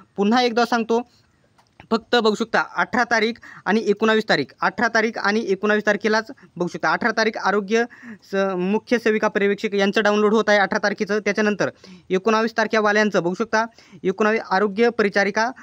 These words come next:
एकोणावीस तारखेवाल्यांचंच डाउनलोड होत आहे, तेवीस तारखेवाल्यांचं होत नाही आरोग्य परिचारिका. त्याच्यानंतर आरोग्य सेवक पुरुषमध्ये फक्त एकोणावीस तारखेवाल्यांचं डाउनलोड होत आहे, ए, चोवीस तारखेवाल्यांचं डाउनलोड होत नाही. आज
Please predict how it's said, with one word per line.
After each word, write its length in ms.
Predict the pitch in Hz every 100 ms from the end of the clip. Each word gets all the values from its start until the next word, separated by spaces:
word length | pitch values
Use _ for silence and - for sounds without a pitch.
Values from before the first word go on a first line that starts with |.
| - _
एकोणावीस 580 | 185 202 220 220 226 226
तारखेवाल्यांचंच 640 | 214 208 214 208 202 226 214
डाउनलोड 320 | 202 208 208
होत 80 | 214
आहे, 140 | 208
तेवीस 280 | 208 208 208 208
तारखेवाल्यांचं 540 | 202 214 196 190 202
होत 220 | 190 202 202 -
नाही 320 | 180 185 214 - - -
आरोग्य 260 | 175 196
परिचारिका. 560 | 196 185 180 190 196 220 - - -
त्याच्यानंतर 420 | 214 226 220 160
आरोग्य 380 | 170 202 214 214
सेवक 240 | 226 220
पुरुषमध्ये 460 | - 208 214 208 208
फक्त 200 | 208 -
एकोणावीस 460 | 226 185 202 202 208
तारखेवाल्यांचं 500 | 190 202 202 202 208
डाउनलोड 280 | 185 196 196
होत 100 | 208
आहे, 180 | 208 226 - - - - _ 151 -
ए, 120 | 180 -
चोवीस 240 | 202 214
तारखेवाल्यांचं 560 | 208 196 208 196 196 208
डाउनलोड 340 | 180 190 196
होत 180 | 190 202 208
नाही. 160 | 202
आज 360 | 214 196 208